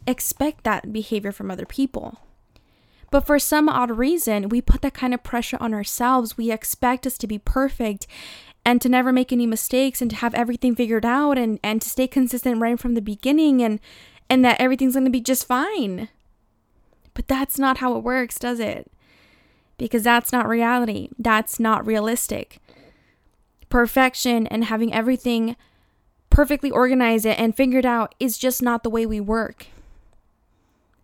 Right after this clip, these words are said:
So let's first drop that expectation. Drop that pressure to be something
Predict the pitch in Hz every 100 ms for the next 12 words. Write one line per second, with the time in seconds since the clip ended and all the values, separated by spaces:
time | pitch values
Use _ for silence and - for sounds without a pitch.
0 | _ - 277 143 302 349 - 440 - -
1 | 262 302 - 302 - 254 - - 220 -
2 | 254 262 240 208 104 - _ _ _ -
3 | _ - 202 262 330 - 330 - - 277
4 | - 254 240 233 - 247 254 254